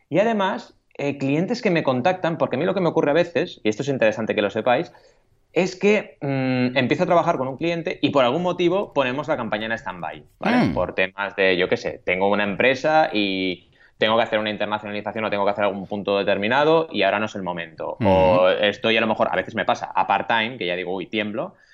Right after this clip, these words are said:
Speaker 1: y no puedo porque tengo una punta de trabajo y tengo que tal, ¿no? Y me está pasando mucho ahora este año, y sobre todo al principio pasa mucho del año, que te van contactando en plan, "Venga, va, ahora, ahora, ahora". Y me está pasando con muchos clientes, ¿no?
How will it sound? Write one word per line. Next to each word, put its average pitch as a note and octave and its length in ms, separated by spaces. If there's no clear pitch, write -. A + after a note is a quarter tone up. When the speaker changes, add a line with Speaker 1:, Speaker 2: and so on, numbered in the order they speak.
Speaker 1:
y C#3+ 140
no C#3 200
puedo C#3 360
porque A#2 560
tengo A2+ 140
una A2+ 140
punta A2+ 200
de A2 60
trabajo G#2 360
y - 40
tengo F#2+ 180
que D#2 100
tal, D#2 160
¿no? F2+ 120
Y D3+ 140
me C#3 80
está D3+ 140
pasando G#3+ 320
mucho G3+ 260
ahora E3+ 120
este E3+ 180
año, G#3+ 380
y A#2+ 60
sobre G#2 180
todo C3+ 140
al D3 40
principio C#3 340
pasa C3+ 200
mucho C#3 400
del F#2 140
año, A2 400
que F3+ 160
te G3 120
van G#3 300
contactando G#3+ 540
en F#3 40
plan, E3 160
"Venga, F#3 200
va, G3 160
ahora, F#3 320
ahora, F#3 300
ahora". F3+ 300
Y C3 60
me A2+ 80
está C#3+ 160
pasando D#3+ 260
con A#2+ 140
muchos B2 380
clientes, D#2+ 500
¿no? C#3+ 160